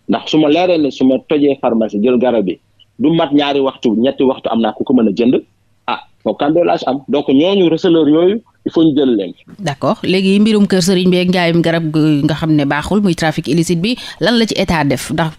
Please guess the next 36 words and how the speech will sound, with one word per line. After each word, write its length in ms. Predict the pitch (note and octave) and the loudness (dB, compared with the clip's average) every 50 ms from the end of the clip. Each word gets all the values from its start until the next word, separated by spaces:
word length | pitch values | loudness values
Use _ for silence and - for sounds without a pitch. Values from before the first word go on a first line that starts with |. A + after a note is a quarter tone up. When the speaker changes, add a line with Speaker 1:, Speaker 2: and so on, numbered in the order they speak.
| _ - F3+ | _ -2 0
Speaker 2:
euh, 220 | F3+ C#3 F3 F#3 | 0 2 2 2
lii 180 | F#3 G3+ A#3+ B3 | 2 2 2 2
moom 320 | A3 G3+ G#3+ A#3+ B3 A#3 | 2 4 4 4 4 4
lu 100 | A#3 A#3 | 4 4
ñuy 160 | A3+ A3+ A#3 A3+ | 4 2 2 2
waxaat 300 | G3+ F3+ - F3+ D#3+ - | 0 0 0 -2 -2 0
la 100 | D3 D3+ | 0 0
rek, 120 | D#3 E3 - | 0 0 0
waaye 380 | E3+ F3 E3+ F3 F3 E3 D#3 | 0 0 0 2 2 2 2
waxoon 260 | D#3+ F3+ F3+ G3 F#3 E3 | 2 2 0 0 0 2
nañu 160 | D#3 D#3 D#3 | 2 0 0
ko 100 | - D#3+ D3+ | 0 -2 -2
fii, 220 | - D#3+ F3 F3+ | -2 0 0 2
waxati 280 | F3 F3 - C#3+ - D#3 | 0 0 -2 -4 -6 -6
ko 100 | - A2 | -6 -8
fii. 180 | - - A1 - - - - _ _ _ _ - | -8 -8 -12 -14 -16 -20 -20 _ _ _ _ -12
Speaker 1:
Waxoon 280 | B2+ - - E3 E3+ E3+ | -8 -4 -2 0 0 0
nañ 120 | E3+ D#3 - | 0 0 0
ko, 100 | C#3+ B2+ | 0 0
waxati 320 | B2 B2 B2 B2 - G#2+ | 0 0 -2 -6 -8 -8
ko. 240 | - - E2+ - - _ - | -8 -8 -10 -10 -8 _ -6
État 240 | D#3 - G3 E3 | -4 -2 0 0
li 100 | D#3 E3 | 0 0
mu 60 | F3 E3+ | 0 -2
ci 100 | - D3+ | -4 -4
def 180 | B2 B2 - - - - - | -2 -4 -4 -4 -8 -12 -6
mooy 320 | A#2 A#2 A#2 A2+ B2+ D3+ D3 - - | -4 -2 0 0 0 -2 -4 -4 -2
xëy 140 | D3+ C3 A#2+ | 0 0 2
na 140 | A#2 A2+ A2+ _ _ _ _ _ _ _ _ | 0 -2 -4 _ _ _ _ _ _ _ _
signé 320 | - - - F#3+ F#3 F3 | -8 -2 0 2 2 4
nañu 460 | E3+ E3 D#3 D3 D3 D3+ E3+ F#3+ G3 - _ - | 2 2 4 4 4 4 2 -2 -6 -12 _ -6
lu 120 | - B2+ C#3+ | -2 0 2
ñuy 120 | D3+ D3 | 2 2
wax 160 | C#3+ C3+ - - | 2 0 0 -2
convention 460 | D3 C3 B2+ B2+ A#2+ A#2+ - B2 A2+ | -2 -2 0 -2 -2 -2 -2 -2 0
Médicrème. 460 | A2 G#2+ G2+ F#2 - - - - - | 0 0 -2 -2 -4 -6 -6 -8 -8